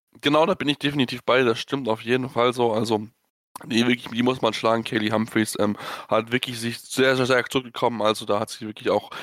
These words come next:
unter amerikanischer Flagge wirklich, ja, absolute Top-Leistung gezeigt, aber bei der W M hat's nicht, doch, hat's auch gereicht, so, genau, ist richtig,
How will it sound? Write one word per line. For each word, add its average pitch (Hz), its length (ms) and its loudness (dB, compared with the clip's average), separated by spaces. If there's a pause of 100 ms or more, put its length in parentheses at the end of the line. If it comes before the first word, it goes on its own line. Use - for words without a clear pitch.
(220)
unter 139 440 4 (140)
amerikanischer 135 640 2
Flagge 139 420 0
wirklich, 143 480 0 (680)
ja, 120 160 2
absolute 135 340 0
Top-Leistung 147 640 2
gezeigt, 143 500 -2
aber 160 320 4
bei 160 180 2
der 139 140 0
W 139 40 -2
M 151 140 -2
hat's - 300 -4
nicht, 156 380 -8
doch, 170 120 2
hat's 165 140 0
auch 190 160 2
gereicht, 127 340 0
so, 165 260 2
genau, 123 200 4
ist 120 120 -4
richtig, 139 260 -8